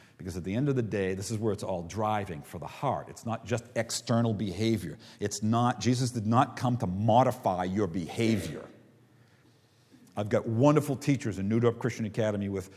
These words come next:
education, with master's degrees, with certifications that can modify your behavior as good as anybody. Jesus did not die simply to modify your behavior, to make you a better version of you.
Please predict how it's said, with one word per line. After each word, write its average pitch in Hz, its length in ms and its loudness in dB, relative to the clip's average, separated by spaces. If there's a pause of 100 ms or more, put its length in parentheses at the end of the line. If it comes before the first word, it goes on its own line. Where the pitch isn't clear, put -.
(320)
education, 123 680 2
with - 160 -4
master's 120 480 2
degrees, 117 460 0
with 101 100 -6
certifications 131 1000 -2
that - 160 -4
can 107 340 0
modify 135 640 6
your 107 260 2
behavior 110 560 -2
as 107 120 -2
good 143 160 4
as 139 80 4
anybody. 135 520 6 (2250)
Jesus 101 380 0
did 90 220 -6
not 101 340 -2
die 87 500 -2
simply 98 360 -4
to 82 80 -8
modify 95 720 0
your 80 200 -8
behavior, 78 520 -6
to - 100 -10
make 101 260 -2
you 120 240 4
a 104 40 2
better 101 260 0
version 104 500 0
of 65 140 -8
you. 95 480 0